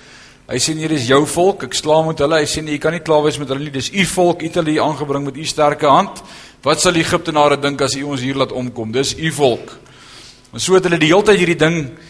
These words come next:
tussen God en Moses van, "Wie se volk is dit?" Ons gaan dit nog 'n paar keer nog steeds sien in die gedeelte waarmee ons besig is.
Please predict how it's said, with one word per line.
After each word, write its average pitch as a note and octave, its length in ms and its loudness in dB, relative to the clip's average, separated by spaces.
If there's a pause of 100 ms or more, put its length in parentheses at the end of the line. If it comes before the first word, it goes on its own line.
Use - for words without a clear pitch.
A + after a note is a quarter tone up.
(220)
tussen F3+ 340 4
God E3+ 300 2
en D3 80 0
Moses C#3+ 360 0
van, C3+ 220 -2
"Wie D3 120 2
se D#3+ 140 0
volk D#3+ 340 0
is C#3+ 180 4
dit?" B2 140 -2
Ons A2+ 180 -6
gaan C3+ 120 -4
dit C3 100 -6
nog A#2+ 140 -10
'n - 60 -16
paar C#3 240 2
keer C3+ 160 -4
nog A2+ 140 -8
steeds G3+ 320 2
sien E3 120 0
in C#3+ 60 -6
die C3 80 -6
gedeelte A2+ 440 -6
waarmee G#2+ 280 -4
ons G2 140 -12
besig B2+ 340 -4
is. F3+ 260 0